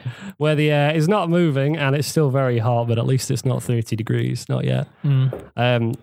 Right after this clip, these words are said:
Speaker 2: What did you
Speaker 1: as
Speaker 2: get
Speaker 1: we,
Speaker 2: up to?
Speaker 1: well, as we were saying earlier, I've, uh, I'm continuing on my odyssey of spending all of the gift vouchers that me and my wife have accrued over the last <laughs> however many months.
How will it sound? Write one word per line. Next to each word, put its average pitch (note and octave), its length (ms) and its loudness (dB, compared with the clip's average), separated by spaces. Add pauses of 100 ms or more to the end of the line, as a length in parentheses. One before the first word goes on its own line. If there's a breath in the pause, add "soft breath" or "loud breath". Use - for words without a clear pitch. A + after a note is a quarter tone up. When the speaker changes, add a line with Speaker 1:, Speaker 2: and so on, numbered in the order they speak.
(340)
Speaker 2:
What C3+ 120 -2
did A#2 80 -6
you C#3+ 40 4
Speaker 1:
as - 100 2
Speaker 2:
get D3+ 80 2
Speaker 1:
we, E3+ 60 -4
Speaker 2:
up - 60 -10
to? C3 220 -4
Speaker 1:
well, B2 220 0
as B2 100 2
we B2+ 60 2
were - 20 2
saying A2+ 320 0
earlier, G#2+ 400 2
I've, G#2+ 400 -2
uh, G#2+ 280 0
I'm A#2 160 0
continuing C#3 640 0
on A#2+ 120 0
my A#2 160 2
odyssey A#2 540 -2
of G#2 140 -2
spending A2+ 440 0
all A2 140 2
of G#2 100 0
the G#2+ 60 -4
gift A2 240 -2
vouchers G#2 420 -2
that A2+ 120 -6
me G#2+ 120 0
and G#2 100 -2
my G2+ 60 0
wife G#2+ 260 0
have A2 120 -2
accrued A#2 360 0
over G#2 160 -2
the G2+ 80 0
last G2+ 400 -4
<laughs> - 40 -14
however G#2+ 300 0
many G#2 200 -2
months. B2+ 420 -4